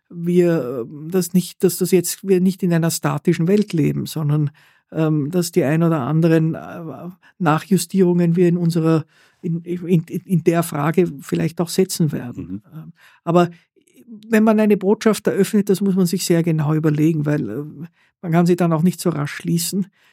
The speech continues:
Speaker 1: Und das
Speaker 2: Ja.
Speaker 1: ist, äh, da rede ich jetzt, ähm, nicht nur über das Finanzielle, es ist schon die Frage, was kann man konkret erreichen?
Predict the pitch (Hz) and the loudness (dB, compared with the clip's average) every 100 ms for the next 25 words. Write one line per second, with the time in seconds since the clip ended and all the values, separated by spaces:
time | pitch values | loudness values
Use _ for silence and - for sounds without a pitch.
0 | _ - 180 185 190 208 196 - 214 196 | _ -2 0 2 0 0 -2 -4 0 0
1 | 185 190 180 185 180 185 180 180 - - | 0 -4 -4 0 2 0 0 0 -2 -6
2 | 170 190 170 165 - _ - 202 202 202 | -2 0 2 -2 -6 _ -12 -2 0 2
3 | 220 190 185 165 - 175 170 - 151 190 | 2 2 2 -2 -2 0 -2 -2 -2 0
4 | 180 - 185 220 208 190 151 156 180 170 | 0 -2 -4 0 0 0 0 0 0 -2
5 | 170 160 170 185 - 170 165 160 - 151 | -2 -2 0 -2 -2 -2 -2 -4 -4 -6
6 | 147 127 - - | -6 -10 -12 -20